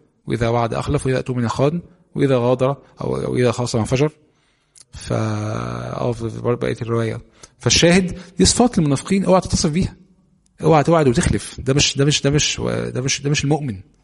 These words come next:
اوعى تكذب. النبي صلى الله عليه وسلم قعد مع الصحابة، واحد يجي يقول له: "المؤمن يكون جبانا." قال: "نعم."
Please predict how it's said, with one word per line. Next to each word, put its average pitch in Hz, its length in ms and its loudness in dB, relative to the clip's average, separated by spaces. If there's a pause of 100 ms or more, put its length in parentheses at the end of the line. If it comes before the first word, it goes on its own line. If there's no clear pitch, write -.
(840)
اوعى 139 180 4
تكذب. 127 440 0 (600)
النبي 113 140 0
صلى - 80 -2
الله 131 100 -2
عليه 135 100 -2
وسلم - 20 0
قعد 135 100 -2
مع 120 60 -2
الصحابة، 135 340 -4 (260)
واحد 139 140 0
يجي 135 140 0
يقول 147 120 4
له: 151 100 2 (240)
"المؤمن 135 400 0
يكون 139 300 2
جبانا." 123 720 2 (260)
قال: 139 240 2
"نعم." 127 360 0